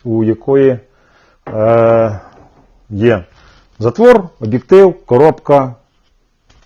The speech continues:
витримка, діафрагма, дальномір. Все, в принципі, якби експонометра там немає, і нам треба розуміти, яку експопару ми там, е, маємо поставити для того, щоб отримати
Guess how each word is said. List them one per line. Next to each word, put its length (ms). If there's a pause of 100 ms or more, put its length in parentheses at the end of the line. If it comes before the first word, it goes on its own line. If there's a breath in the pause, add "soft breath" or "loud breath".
(120)
витримка, 480
діафрагма, 640
дальномір. 540
Все, 220
в 40
принципі, 440
якби 180
експонометра 580
там 160
немає, 380 (520 loud breath)
і 20
нам 160
треба 260
розуміти, 460
яку 480
експопару 520
ми 180
там, 320 (360)
е, 400 (1200)
маємо 380
поставити 500
для 120
того, 200
щоб 180
отримати 460